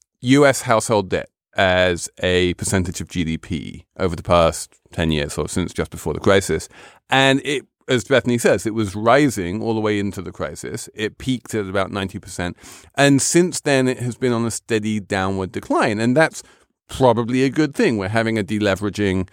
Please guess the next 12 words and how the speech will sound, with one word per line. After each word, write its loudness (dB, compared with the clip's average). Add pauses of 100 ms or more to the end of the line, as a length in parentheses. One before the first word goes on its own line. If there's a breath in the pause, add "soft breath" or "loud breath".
(300 soft breath)
um, 2
which -4
we 2
needed. 0 (240)
But 2 (140)
the -2
consequence 0
of -2 (680 soft breath)
not 2
being 2
able -2
to -10